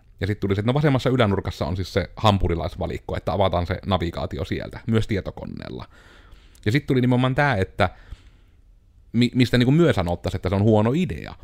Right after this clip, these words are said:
Et nimenomaan, että nettisivuilla ok jossain määrin, mutta sisäisessä käytössä olevassa ja järjestelmässä,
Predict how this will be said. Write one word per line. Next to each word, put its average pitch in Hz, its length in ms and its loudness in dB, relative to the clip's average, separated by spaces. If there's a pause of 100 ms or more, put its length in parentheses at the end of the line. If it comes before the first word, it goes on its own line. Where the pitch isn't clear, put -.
(140)
Et 104 120 -4
nimenomaan, 131 400 6
että - 120 4
nettisivuilla 95 1300 -2 (300)
ok 95 600 2 (180)
jossain 82 480 -2
määrin, - 520 -14
mutta 95 300 -4 (580)
sisäisessä 147 680 2
käytössä 90 480 2
olevassa - 600 -8 (1040)
ja 90 80 0
järjestelmässä, 92 1160 2